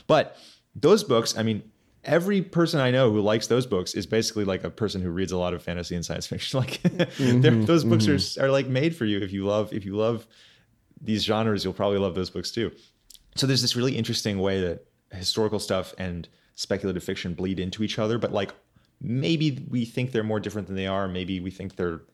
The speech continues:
Speaker 1: less different than they
Speaker 2: Right.
Speaker 1: are.
Speaker 2: Right. Well, and I think it's worth, you know, pointing out, like, as we're talking about this, a lot of the kind of, like, historical fiction as well as, like, fantasy fiction both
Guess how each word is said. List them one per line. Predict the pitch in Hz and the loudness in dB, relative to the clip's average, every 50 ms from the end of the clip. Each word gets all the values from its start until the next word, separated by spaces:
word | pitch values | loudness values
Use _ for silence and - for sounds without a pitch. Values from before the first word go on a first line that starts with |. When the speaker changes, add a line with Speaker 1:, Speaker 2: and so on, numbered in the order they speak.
| _ _ - | _ _ -10
Speaker 1:
less | 87 90 - - | -8 -6 -4 -4
different | 101 90 92 104 | -4 -2 -2 0
than | 101 92 90 | 0 0 0
they | 92 92 | 0 0
Speaker 2:
Right. | 90 90 90 | 0 -2 -4
Speaker 1:
are. | - - - - - - _ _ _ - - _ - - | -8 -16 -20 -20 -20 -20 _ _ _ -20 -20 _ -10 -6
Speaker 2:
Right. | 92 85 82 87 87 - - - - _ - - - - - - | -4 -2 -2 -2 -4 -4 -8 -14 -20 _ -20 -20 -18 -18 0 4
Well, | 190 202 | 6 6
and | 220 233 | 8 6
I | 226 | 6
think | - 311 330 | 4 2 2
it's | 349 285 - - | 2 2 2 4
worth, | 208 175 151 - 170 | 4 4 4 4 2
you | 139 | 2
know, | 117 113 | 0 2
pointing | - 147 135 127 | 0 2 2 4
out, | 123 110 | 4 4
like, | 107 120 113 | 2 2 2
as | 123 117 - | 0 0 0
we're | 120 110 | -2 -2
talking | - - 127 117 117 - 120 | 0 2 2 2 2 2 0
about | 110 104 101 101 - | 2 2 0 0 0
this, | 101 95 - - | 0 0 0 0
a | 107 | 0
lot | 104 104 107 107 110 | 2 2 2 2 2
of | 104 87 | 0 -2
the | - 104 | -2 -4
kind | - - 107 101 92 92 | -2 -2 -2 -2 -2 -2
of, | 92 - | -2 0
like, | 101 92 87 90 - | 0 0 0 0 -2
historical | - 104 - - 127 117 117 117 107 - 113 104 98 | -2 -2 -2 2 2 4 4 4 2 2 0 0 0
fiction | - - 113 104 - - - 113 104 101 101 95 98 | 0 0 0 0 0 0 2 2 4 4 4 2 2
as | - - 104 101 - | 0 0 -2 -2 0
well | - 101 101 104 104 104 | 0 0 2 2 2 2
as, | 76 85 87 85 82 - | 2 0 0 -2 -2 -4
like, | 82 73 - | -4 -6 -8
fantasy | - - 113 110 110 107 104 - - 98 | -4 -4 -2 -2 0 -2 -2 -2 -2 -2
fiction | 90 - 87 80 - - 98 87 80 82 | -2 -2 -4 -4 -2 -2 -2 -2 -2 -2
both | - - 101 101 98 92 - - - | 0 2 2 4 4 2 0 -4 -10